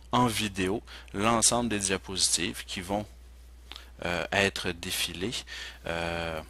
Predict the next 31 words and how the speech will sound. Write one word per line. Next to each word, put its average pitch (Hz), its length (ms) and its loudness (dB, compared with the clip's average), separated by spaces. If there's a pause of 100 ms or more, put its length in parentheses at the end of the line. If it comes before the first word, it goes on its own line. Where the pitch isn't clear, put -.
(960)
ici, 104 280 8
on 95 120 0
a 95 60 0
notre 92 180 -2
première 92 280 -2
diapositive 90 640 0
qui 95 100 -4
a - 20 -2
une 87 80 -4
durée 87 280 -2
de 92 100 -4
huit 85 280 -4
secondes 92 440 2
et - 20 -4
demie. 90 240 -2
Donc, 104 220 -2
pendant 101 320 2
huit 104 240 0
secondes 107 340 2
et 98 80 0
demie, 95 160 -2
on 131 80 -2
va 101 140 2
avoir 92 260 0
notre 101 400 -2
voix 87 300 0
et 117 40 2
la 107 120 2
première 92 360 -2
diapositive. 92 720 -4
Et 104 160 2